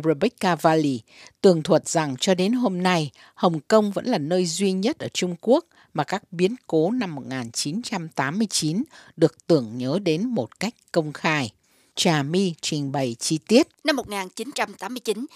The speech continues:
Speaker 2: nhà thơ Mạnh Lãng đang làm công tác chủ biên tại Đại học Thẩm Quyến. Là một người gốc Thượng Hải, ông đã chuyển đến một trong những thành phố phát triển nhanh nhất của Trung Quốc. Ông nói, thành phố miền Nam gần Hồng Kông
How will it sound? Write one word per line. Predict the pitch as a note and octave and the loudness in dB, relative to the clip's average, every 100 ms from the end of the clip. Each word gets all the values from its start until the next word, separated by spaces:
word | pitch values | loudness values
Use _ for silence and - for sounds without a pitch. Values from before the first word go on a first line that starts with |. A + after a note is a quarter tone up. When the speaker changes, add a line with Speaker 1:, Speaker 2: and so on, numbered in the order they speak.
| _ | _
Speaker 2:
nhà | A3+ | -8
thơ | G3+ B3 A3+ | -6 -6 -6
Mạnh | F#3+ F3 | -8 -6
Lãng | F#3 E3+ A#3+ | -4 -4 -6
đang | C4+ A3+ | -8 -6
làm | F3+ | -8
công | - A3 | -8 -10
tác | C4+ - | -12 -8
chủ | G3+ | -8
biên | G3 A3 F#3+ | -2 -2 -2
tại | F3+ E3+ | -8 -8
Đại | F3 | -8
học | D3+ - | -10 -12
Thẩm | F#3 F#3+ | -12 -4
Quyến. | G#3 G3 D4+ _ - - | -2 -2 -6 _ -20 -8
Là | C4 | -4
một | A#3 A3+ | -4 -2
người | A3 | -2
gốc | A3 F4 - | -2 -6 -8
Thượng | F#3+ | -8
Hải, | G#3+ E3 D3+ - _ | -4 -4 -4 -12 _
ông | A3 | -6
đã | F#3+ | -6
chuyển | G3 G3 G#3+ | -6 -8 -6
đến | G#3 | -6
một | D#4+ G#3+ E3+ - | -4 -4 -6 -6
trong | A3+ G3+ | -6 -6
những | F3+ F#3+ | -8 -8
thành | A3+ E3+ | -10 -10
phố | - G3+ | -6 -4
phát | C#4 D#4 | -4 -8
triển | F#3+ E3 A#3 | -8 -8 -6
nhanh | G3+ F#3+ | -6 -2
nhất | C4+ - | -4 -4
của | - | -8
Trung | F#3 G3 | 2 4
Quốc. | - _ _ _ _ | 4 _ _ _ _
Ông | B3+ G#3+ | -2 0
nói, | G3 D#4 - - | -2 -4 -12 -10
thành | A3 | -6
phố | C4+ | -4
miền | D4 F#3+ | -4 -4
Nam | G3+ G#3+ G#3 F3+ | -4 -4 -4 -4
gần | F3 | -6
Hồng | A3+ F#3+ | -6 -12
Kông | E3 G#3+ | 0 2